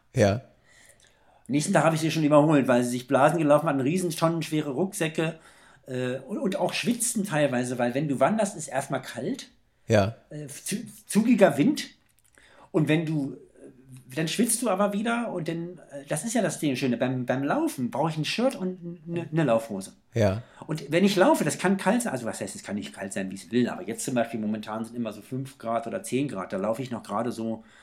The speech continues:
Speaker 2: fünf Grad ist so die Grenze, da laufe ich mit kurzer Hose, kurzes Shirt.
Speaker 1: Ja.
Speaker 2: Ich muss halt schneller laufen, wenn mir kalt ist und dann, dann schwitze ich. Wir haben ja auch ein paar Hügel hier dabei im Mittelgebirge, im Hunsrück. Das heißt, ich schwitze dann und dann bin ich froh, dass ich nicht mehr anhabe. So.
Speaker 1: Ja.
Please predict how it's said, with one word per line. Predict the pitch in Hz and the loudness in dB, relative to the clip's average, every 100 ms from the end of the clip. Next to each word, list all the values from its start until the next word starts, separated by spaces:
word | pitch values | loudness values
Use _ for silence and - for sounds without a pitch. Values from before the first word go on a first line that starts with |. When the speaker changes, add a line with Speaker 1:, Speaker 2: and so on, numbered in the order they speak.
| - | -20
Speaker 2:
fünf | - 135 | -8 -6
Grad | 131 123 123 | -4 -4 -4
ist | - | -8
so | |
die | 107 | -14
Grenze, | 98 101 123 135 | -6 -4 -4 -4
da | 98 | -4
laufe | 101 110 | -4 -6
ich | 120 | -8
mit | 113 - | -10 -4
kurzer | 120 120 107 | -4 -4 -4
Hose, | 123 120 | -4 -4
kurzes | - 120 120 117 | -4 -4 -4 -2
Shirt. | 139 113 - - | 0 0 -4 0
Speaker 1:
Ja. | 110 92 107 | 2 2 -2
Speaker 2:
Ich | 123 | -4
muss | 131 156 | 0 4
halt | 143 135 | 4 6
schneller | 151 175 175 | 6 8 10
laufen, | 139 139 135 | 10 8 6
wenn | 127 | 0
mir | 131 | 0
kalt | 127 123 135 | 2 2 2
ist | - | 2
und | 120 | 0
dann, | 117 110 | 0 -2
dann | 107 | -6
schwitze | - 143 - | -6 -6 -6
ich. | 104 | -2
Wir | |
haben | 117 | -2
ja | 120 | -2
auch | 107 | -6
ein | 120 | -6
paar | 113 110 104 110 | -2 -2 -4 -6
Hügel | 143 143 | -2 -2
hier | 127 127 | 0 -2
dabei | 120 117 120 | -2 -4 -4
im | 110 | -4
Mittelgebirge, | 123 131 117 120 120 | -4 -4 -4 -2 -4
im | 107 | -6
Hunsrück. | 113 - 143 139 - - - - | -10 -10 -10 -12 -20 -20 -16 -8
Das | 143 | -2
heißt, | 139 | -2
ich | 131 | -2
schwitze | - 151 156 185 | 2 2 2 0
dann | 160 170 | 2 2
und | 139 127 | 0 0
dann | 120 | 0
bin | 127 131 | 0 -4
ich | |
froh, | - - 143 | -6 -6 -2
dass | 120 | -4
ich | 110 | -4
nicht | 123 117 | -8 -6
mehr | 113 104 | -8 -6
anhabe. | 104 76 - | -10 -12 -18
So. | - 110 | -6 -2
Speaker 1:
Ja. | 95 | 0